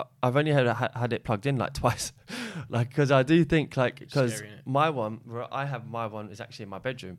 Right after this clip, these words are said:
Speaker 2: Mm-hmm.
Speaker 1: um, and then I have another, like, one in the living room and stuff, but I don't use 'em. Um, c-, mainly meant to,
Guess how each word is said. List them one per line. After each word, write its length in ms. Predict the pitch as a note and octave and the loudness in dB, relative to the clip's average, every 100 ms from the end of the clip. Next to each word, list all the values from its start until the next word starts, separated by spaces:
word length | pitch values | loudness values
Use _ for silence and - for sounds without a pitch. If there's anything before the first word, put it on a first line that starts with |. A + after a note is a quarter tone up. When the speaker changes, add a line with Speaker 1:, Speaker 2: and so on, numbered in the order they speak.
| C3 | -14
Speaker 2:
Mm-hmm. 140 | B2+ A#2+ - _ _ _ - | -14 -14 -18 _ _ _ -10
Speaker 1:
um, 340 | G#2 F#2+ F#2+ - _ A2+ | -6 -6 -8 -12 _ -14
and 160 | G2 | -10
then 160 | G#2+ G2+ | -8 -8
I 60 | G#2+ | -10
have 140 | G#2+ | -10
another, 220 | G#2 G#2 - | -8 -10 -10
like, 220 | A2 G2+ G#2+ G#2 | -12 -12 -12 -12
one 140 | G#2+ | -10
in 100 | G2+ | -10
the 80 | G2 | -10
living 200 | A#2 A2+ | -10 -8
room 120 | G#2 | -8
and 80 | G#2 | -8
stuff, 200 | - A2+ | -6 -4
but 80 | C3+ | -2
I 40 | C3 | -2
don't 160 | C#3 | -2
use 200 | C3 D3 | -2 -2
'em. 120 | F#2+ - - - - - - | -4 -8 -16 -20 -20 -18 -6
Um, 340 | G#2 G2+ G2+ - _ _ | -4 -4 -6 -12 _ _
c-, 180 | C#3 - - A#2+ A2+ | -12 -12 -10 -12 -14
mainly 500 | - A#2 A#2+ D3 D3 A#2 | -14 -8 -2 0 2 0
meant 200 | A2+ A2 | -2 -4
to, 140 | - | -6